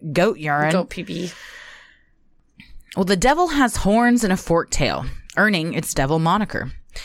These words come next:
Speaker 1: and reportedly breathes fire. It has even been known to poison water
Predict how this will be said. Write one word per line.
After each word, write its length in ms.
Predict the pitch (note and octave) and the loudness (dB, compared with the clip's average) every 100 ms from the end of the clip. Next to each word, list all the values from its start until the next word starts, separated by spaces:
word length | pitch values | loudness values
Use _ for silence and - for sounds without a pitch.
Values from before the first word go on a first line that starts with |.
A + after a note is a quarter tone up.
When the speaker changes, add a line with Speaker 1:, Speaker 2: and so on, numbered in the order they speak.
| - - | -16 -4
Speaker 1:
and 140 | E3 | 0
reportedly 600 | D#3 - A3 B3 B3+ C4+ | 0 0 0 2 2 2
breathes 420 | F3+ D#3 F3+ G3 - | 2 2 2 -2 -8
fire. 480 | - F3+ F3 C#2+ - - _ _ _ | -2 0 0 -2 -8 -14 _ _ _
It 80 | D3 | -4
has 140 | C#3+ | 0
even 240 | G3 B3+ C4+ | 2 4 4
been 180 | B3+ G#3+ | 2 2
known 220 | F3 F#3 | 2 0
to 80 | F3 | -2
poison 540 | - F#3 F#3 E3 D3+ | -2 0 0 -2 -2
water 500 | D3+ G#3+ D4+ - - | 0 2 2 -2 -4